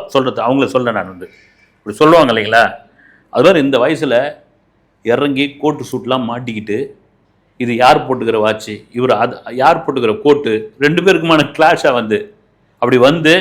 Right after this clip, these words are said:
ஒரு கார் மெக்கானிக் ஷெட்ல அப்படி நின்னு, அங்க இருக்கிற அந்த, அந்த, அந்த விஷயம், ரெண்டு யூத் டைரக்டர் நெல்சன்,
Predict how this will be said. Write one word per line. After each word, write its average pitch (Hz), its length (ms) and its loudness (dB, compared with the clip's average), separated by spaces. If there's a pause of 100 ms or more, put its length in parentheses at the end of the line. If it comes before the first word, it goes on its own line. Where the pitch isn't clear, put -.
(1400)
ஒரு 135 120 2
கார் 170 320 6
மெக்கானிக் 165 520 -2
ஷெட்ல 127 260 -2
அப்படி 117 140 -6
நின்னு, 143 340 -2 (1300)
அங்க 147 200 -2
இருக்கிற 165 260 2
அந்த, 135 320 2
அந்த, 135 260 -2 (320)
அந்த 131 200 -6
விஷயம், 139 360 -4 (320)
ரெண்டு 214 300 4 (920)
யூத் 139 380 -4 (1300)
டைரக்டர் 113 500 0 (400)
நெல்சன், 131 480 -4